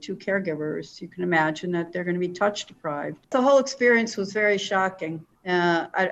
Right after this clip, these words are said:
I, I don't know how else to describe it. It, it's very, very sad, and, um, hopefully those kinds of,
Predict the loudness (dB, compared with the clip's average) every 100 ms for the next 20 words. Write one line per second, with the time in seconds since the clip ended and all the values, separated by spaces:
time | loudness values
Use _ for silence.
0 | 0 0 0 -2 2 2 2 2 2 2
1 | 0 2 2 2 0 0 -2 -2 -8 -8
2 | -8 -6 0 4 4 4 2 0 -4 -4
3 | -2 -2 -2 -4 -4 -4 -8 -6 0 4
4 | 4 4 0 0 -4 -2 2 2 0 -2
5 | -8 _ -8 -6 -6 -6 -10 -10 -10 -8
6 | -10 -12 _ _ _ _ _ _ _ -8
7 | -8 -8 _ _ _ -2 2 2 0 -4
8 | -10 _ -16 -6 0 2 2 -4 -2 0
9 | 0 -2 -8